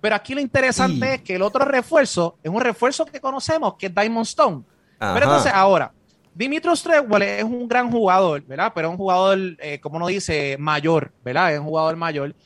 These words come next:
Speaker 2: Mm.
Speaker 1: Eh, tiene deficiencias serias en su tiro libre, promedia cuarenta y siete por ciento por juego. O sea, pero un, pero es este tipo,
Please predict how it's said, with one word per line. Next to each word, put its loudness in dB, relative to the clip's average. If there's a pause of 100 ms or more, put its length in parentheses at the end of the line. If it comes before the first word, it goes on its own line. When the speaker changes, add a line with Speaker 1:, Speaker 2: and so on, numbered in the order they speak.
(240)
Speaker 2:
Mm. -8
Speaker 1:
Eh, -2
tiene -2
deficiencias -2
serias -2
en -6
su -12
tiro -4
libre, -4
promedia 0
cuarenta -2
y -12
siete -4
por -4
ciento -2
por -6
juego. -4 (380)
O -2
sea, 0 (220)
pero 4
un, -2
pero 0
es 0
este -4
tipo, -6